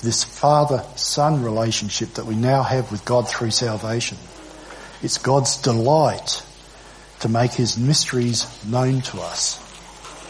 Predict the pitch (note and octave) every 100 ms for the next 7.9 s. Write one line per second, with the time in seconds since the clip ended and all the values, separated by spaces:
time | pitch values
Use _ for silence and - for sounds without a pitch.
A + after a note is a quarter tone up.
0 | - - - - - - - - - -
1 | - - - - - D3+ D#3 - - -
2 | - - - - - - D3 C#3+ C3+ B2+
3 | A#2 C#3+ C#3 B2 F3 - - - - -
4 | - - - B2+ - C#3 C3+ C3 A#2+ A2+
5 | - - - - - B2 A#2+ B2+ D3+ C#3
6 | A#2+ A2+ - B2 D3+ C#3+ B2 - C3+ C3+
7 | B2 - D3+ F#3 E3 B2+ A#2 F3+ A3+